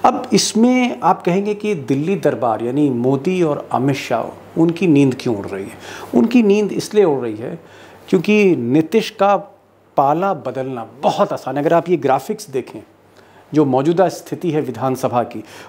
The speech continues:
उसमें जेडीयू के फ़ोर्टी थ्री, अ, सीट्स हैं उनके पास, बीजेपी चौहत्तर है, आरजेडी पि-,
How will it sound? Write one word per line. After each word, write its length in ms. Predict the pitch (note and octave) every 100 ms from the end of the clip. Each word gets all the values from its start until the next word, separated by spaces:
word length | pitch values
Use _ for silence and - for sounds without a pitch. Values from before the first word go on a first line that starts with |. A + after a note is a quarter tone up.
| -
उसमें 300 | D3 F#3 D#3
जेडीयू 380 | C#3+ D3+ F#3 E3+
के 120 | E3
फ़ोर्टी 360 | - C#3+ D#3+
थ्री, 360 | D3 - F#3+ D#3
अ, 240 | - -
सीट्स 540 | G#2+ G#2 - D3 C#3+ -
हैं 60 |
उनके 160 | C#3 C3+
पास, 300 | - C3+ A#2+
बीजेपी 400 | A#2 B2+ C#3+ C#3
चौहत्तर 520 | A#2+ A#2+ A#2+ - D3 C3+
है, 100 | C#3
आरजेडी 460 | A#2+ A#2 B2 C3+
पि-, 200 | C3 F#3+